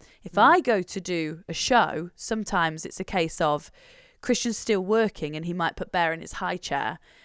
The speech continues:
Speaker 1: while I
Speaker 2: Mm.
Speaker 1: try and do a show. And that, I'm like, "That's not fair," because I'm so distracted 'cause I know Bear's downstairs and he's not having a quality amount of time.
Speaker 2: Mm.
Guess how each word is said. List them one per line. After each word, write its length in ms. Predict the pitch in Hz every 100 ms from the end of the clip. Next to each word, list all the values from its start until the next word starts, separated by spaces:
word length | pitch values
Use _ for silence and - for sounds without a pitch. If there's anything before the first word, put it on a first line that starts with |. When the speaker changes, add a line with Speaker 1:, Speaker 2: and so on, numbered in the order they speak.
| -
Speaker 1:
while 240 | 175 175
I 120 | 165 160
Speaker 2:
Mm. 180 | 160 160
Speaker 1:
try 220 | - 196 170
and 80 |
do 100 | 170
a 60 | 165
show. 480 | - 202 170 139 - _ _ _ _ _ _
And 400 | 214 214 208 196 - _ _ _ _ _ _ -
that, 480 | - 214 208 285 311 -
I'm 160 | 233 233
like, 180 | 226
"That's 220 | 202 254 254
not 200 | 247 -
fair," 520 | - 294 285 156 151
because 280 | 185 277 269
I'm 160 | 254
so 220 | 247 294
distracted 600 | 262 233 - 320 269 -
'cause 140 | - 196
I 80 | 233
know 260 | 233 269
Bear's 260 | - 247 226
downstairs 440 | 233 208 - 254 208
and 80 |
he's 140 | 202 180
not 200 | 233 -
having 240 | 220 208
a 60 | 196
quality 460 | - 233 220 -
amount 240 | 202 190 175
of 60 |
time. 540 | - 254 247 147 160 214 - - 160
Speaker 2:
Mm. 380 | 160 156 160